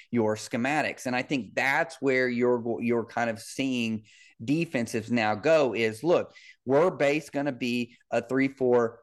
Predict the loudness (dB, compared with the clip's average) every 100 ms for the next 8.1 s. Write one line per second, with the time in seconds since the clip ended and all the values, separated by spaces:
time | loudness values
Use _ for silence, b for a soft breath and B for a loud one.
0 | -10 0 0 0 -2 -2 -2 -4 -4 -4
1 | -2 -4 -2 0 0 0 0 -2 -6 -4
2 | 0 2 2 0 B B -4 0 0 0
3 | 0 0 2 2 0 -4 -4 -2 -2 -2
4 | -6 -4 -4 -4 -6 -2 -2 -2 -2 0
5 | 0 0 0 0 -2 -4 -4 0 2 2
6 | 2 0 0 -2 -4 -6 -6 -2 -2 -2
7 | -4 -4 -2 -2 -2 -2 -2 -2 -2 -2
8 | -4